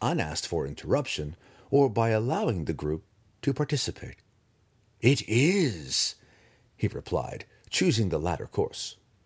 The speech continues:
We thought the fairies our friends. We called them kin.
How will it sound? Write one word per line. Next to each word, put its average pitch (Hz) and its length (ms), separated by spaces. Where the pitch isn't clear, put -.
We 127 280
thought 98 460
the - 80
fairies 71 580
our - 180
friends. - 640
We 202 120
called 190 460
them 95 180
kin. 92 580